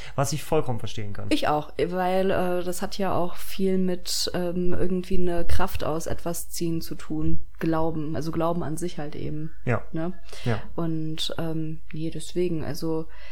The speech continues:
Speaker 2: Leute, die an gar nichts glauben und damit Atheisten sind, ich glaube, das ist dann schon wieder eine kleinere Gruppe irgendwie. Also ich, ähm, ja, ähm, das wär mal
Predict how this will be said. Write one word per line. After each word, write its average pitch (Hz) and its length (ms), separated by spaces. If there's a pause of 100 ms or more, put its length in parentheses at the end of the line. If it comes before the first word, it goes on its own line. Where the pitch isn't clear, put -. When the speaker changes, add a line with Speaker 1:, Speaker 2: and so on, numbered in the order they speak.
(1200)
Speaker 2:
Leute, 185 280
die 170 160
an 160 180 (400)
gar 196 420
nichts 214 520
glauben 208 880
und 185 240
damit 190 260
Atheisten 185 760
sind, 185 260
ich - 140
glaube, 185 220
das 185 180
ist - 120
dann 190 140
schon 190 160
wieder 190 140
eine 185 140
kleinere 185 640
Gruppe 143 560 (140)
irgendwie. 160 680 (220)
Also 180 260
ich, 160 300
ähm, 175 500 (1000)
ja, 175 140 (200)
ähm, 240 180
das - 280
wär 240 160
mal 196 160